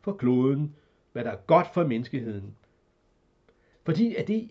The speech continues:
det her mål, det her samarbejde her taler om, det har altid nogle ganske bestemte interesser, der skal opfyldes.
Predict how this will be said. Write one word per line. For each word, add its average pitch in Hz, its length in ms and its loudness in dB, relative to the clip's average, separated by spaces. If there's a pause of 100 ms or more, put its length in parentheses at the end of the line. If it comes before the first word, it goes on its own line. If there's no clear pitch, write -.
det 196 100 2
her 185 120 2
mål, 165 320 4
det 160 80 -4
her 175 140 0
samarbejde 143 520 -2
her 143 180 0
taler 147 340 -2
om, 117 160 -4 (340)
det - 200 -16
har - 300 -8
altid 208 420 -4
nogle 117 180 -4
ganske 123 400 -2
bestemte 113 460 -8
interesser, 104 460 -8
der 117 100 -10
skal 107 160 -10
opfyldes. 95 540 -12